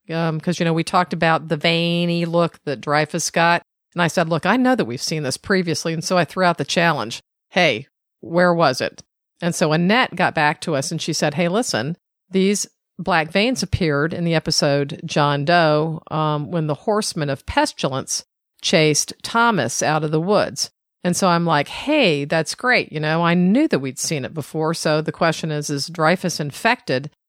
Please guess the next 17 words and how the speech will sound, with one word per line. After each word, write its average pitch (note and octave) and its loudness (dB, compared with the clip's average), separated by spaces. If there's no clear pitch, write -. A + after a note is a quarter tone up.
or F3+ 4
is D#3+ 2
he G3 2
gonna E3 2
infect D3+ -2
others? D3+ -2
And E3 -4
so F3 2
this F3+ 0
was - 0
from E3+ -2
season G3 2
one, D#3+ 2
episode F#3 0
five, C3+ 0
John E3+ 0
Doe. C3 2